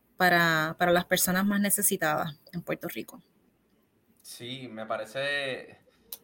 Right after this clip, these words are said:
Speaker 2: que hay muchas cosas que están haciendo, muchas, muchas, muchas, y al final del día es como bien tú acabas de mencionar, eh, es para lograr que todas las personas tengan acceso a la justicia, y como tú bien mencionaste más a-, hace ratito,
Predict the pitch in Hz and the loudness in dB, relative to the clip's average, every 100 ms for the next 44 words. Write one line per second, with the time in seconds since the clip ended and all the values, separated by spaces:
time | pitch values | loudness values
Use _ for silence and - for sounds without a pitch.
0 | _ - 127 131 147 160 160 - 147 160 | _ -6 -2 0 0 0 0 -2 -6 -6
1 | - 139 135 135 120 117 113 113 110 127 | -4 -2 -2 -4 -8 -10 -16 -16 -10 -4
2 | 156 160 139 139 143 143 131 127 127 113 | -2 0 0 -2 -4 -4 -4 -4 -4 -4
3 | - 117 113 113 110 110 113 123 127 131 | -6 -8 -6 -4 -4 -4 -8 -4 2 4
4 | 123 - _ - 131 123 120 120 123 123 | 4 0 _ -12 -6 -4 -6 -4 2 2
5 | 123 123 120 127 120 120 123 _ _ _ | 2 -6 -6 -4 -2 -2 -6 _ _ _
6 | - 113 113 - 127 127 123 120 120 123 | -6 -4 -4 4 4 4 4 2 0 -6
7 | 113 110 113 - 120 117 117 117 117 - | 0 2 0 -4 -8 -6 -6 -6 -8 -6
8 | 127 127 139 143 135 113 113 113 117 120 | -6 -6 -12 -8 -8 -6 -8 -8 -8 -6
9 | 131 135 127 135 127 127 131 120 - 127 | -4 -2 -2 -2 -2 2 2 0 -4 -6
10 | 131 160 165 | -6 -4 -6